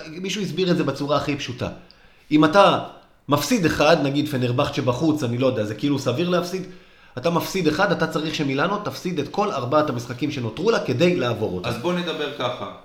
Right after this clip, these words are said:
Speaker 2: כמו שאמרנו, השבוע שבוע כפול. זאת אומרת, ביום רביעי, ניקח רגע שוב, נדבר על המשחקים של מכבי, רביעי ז'לגיריס, שישי חימקי,
Speaker 1: חימקי.
Speaker 2: לאחר מכן יש את, אה, גרן
Speaker 1: גרן
Speaker 2: קנריה
Speaker 1: קנריה.
Speaker 2: בבית,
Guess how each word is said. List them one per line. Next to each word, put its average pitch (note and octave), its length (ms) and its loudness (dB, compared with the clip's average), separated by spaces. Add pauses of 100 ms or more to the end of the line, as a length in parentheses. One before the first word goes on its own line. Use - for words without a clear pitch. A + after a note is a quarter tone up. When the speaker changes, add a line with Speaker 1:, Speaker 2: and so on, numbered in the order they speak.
(200)
Speaker 2:
כמו D3+ 120 -6
שאמרנו, C3+ 400 -6
השבוע C3 280 -4
שבוע A#2+ 360 -4
כפול. F2+ 300 -10 (280)
זאת A2 100 -10
אומרת, C#3 300 -4
ביום C3 220 -2
רביעי, B2+ 360 -6
ניקח G#2+ 200 -10 (120)
רגע G#2+ 160 -8
שוב, G#2 160 -10
נדבר F#2+ 140 -8
על G#2 60 -6
המשחקים G#2 260 -10
של G2+ 100 -12
מכבי, D3+ 400 -8 (160)
רביעי A#2+ 260 -6
ז'לגיריס, A#2+ 500 -8 (180)
שישי A2+ 360 -10
חימקי, B2+ 400 -8
Speaker 1:
חימקי. F2+ 280 -10 (220)
Speaker 2:
לאחר A#2+ 300 -4
מכן A2+ 260 -4
יש A2+ 240 -6
את, G#2+ 240 -8
אה, G2+ 200 -4
גרן A2+ 160 -4
Speaker 1:
גרן A2+ 140 -2
Speaker 2:
קנריה G#2+ 240 0
Speaker 1:
קנריה. F2+ 80 -4
Speaker 2:
בבית, G2 340 -2